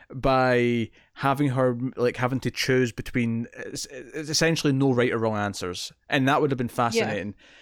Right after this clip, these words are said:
Speaker 1: And instead, it doesn't really do that. It's just very quickly,
Speaker 2: No,
Speaker 1: like
Speaker 2: it doesn't. It,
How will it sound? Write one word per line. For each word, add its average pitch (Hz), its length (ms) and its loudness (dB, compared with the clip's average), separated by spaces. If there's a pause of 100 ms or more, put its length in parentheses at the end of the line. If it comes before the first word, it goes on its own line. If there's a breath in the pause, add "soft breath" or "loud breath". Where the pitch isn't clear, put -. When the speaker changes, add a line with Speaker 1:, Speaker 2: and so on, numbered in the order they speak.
(220 loud breath)
Speaker 1:
And 139 140 4
instead, 160 400 2
it 170 60 2
doesn't 139 240 -2
really 131 200 0
do 117 240 2
that. 110 220 2
It's 120 160 2
just 147 180 0
very 131 280 2
quickly, 196 440 -2
Speaker 2:
No, 180 280 2
Speaker 1:
like 175 160 -10
Speaker 2:
it 202 140 -2
doesn't. 214 400 -4 (1120 loud breath)
It, 208 300 0